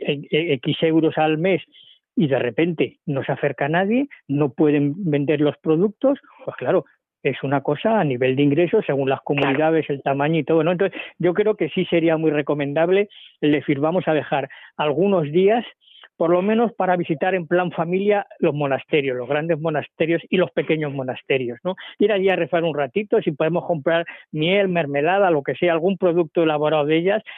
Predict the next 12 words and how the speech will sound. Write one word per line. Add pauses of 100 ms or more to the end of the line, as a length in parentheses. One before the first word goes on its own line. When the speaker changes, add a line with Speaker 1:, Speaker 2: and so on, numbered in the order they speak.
(160)
Speaker 1:
que
lo
sabemos
que
es
producto
español (240)
y
elaborado
de
manera
artesanal